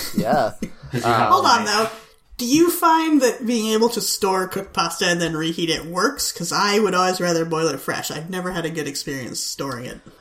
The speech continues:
Speaker 1: Um, if you're, i-, if you're having a meal where the pasta really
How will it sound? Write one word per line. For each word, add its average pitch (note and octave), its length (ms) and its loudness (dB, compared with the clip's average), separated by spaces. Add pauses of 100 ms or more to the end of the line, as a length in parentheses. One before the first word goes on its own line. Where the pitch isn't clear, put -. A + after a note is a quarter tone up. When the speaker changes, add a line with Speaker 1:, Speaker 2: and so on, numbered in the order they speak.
(200)
Speaker 1:
Um, F#3 400 4
if G3 180 -4
you're, G3+ 260 0 (460)
i-, E3 140 -14 (120)
if F#3+ 220 -2
you're F#3+ 240 0
having A3 440 0
a E3 60 0
meal D3 340 2
where C#3 180 2
the A#2+ 120 -2
pasta C3 720 -2
really A#2 680 -6